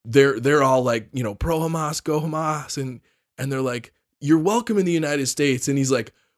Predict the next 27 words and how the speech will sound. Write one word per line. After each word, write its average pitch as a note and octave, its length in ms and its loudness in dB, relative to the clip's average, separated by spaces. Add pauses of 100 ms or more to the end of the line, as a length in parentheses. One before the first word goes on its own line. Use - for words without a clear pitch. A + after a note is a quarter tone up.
"Once D3+ 240 2
we D#3+ 80 2
get C#3+ 200 4
done D3+ 180 2
with C#3 100 0
these D3 180 -4
filthy D3 340 0
pigs D3 380 0
in C#3 100 0
Israel, C3 440 2
we C#3 160 6
will D3 240 6
come D#3 280 0
and C3 140 -4
take C#3+ 180 2
care C#3+ 240 2
of B2 120 0
the C3 60 0
United C3 360 2
<laughs> B2+ 120 -4
States." D#3+ 340 6
And - 120 4
they're G3 280 4
like, F3+ 280 0 (200)
"Yeah, D#4 280 4
you're C#4+ 240 4
welcome." C#4 720 4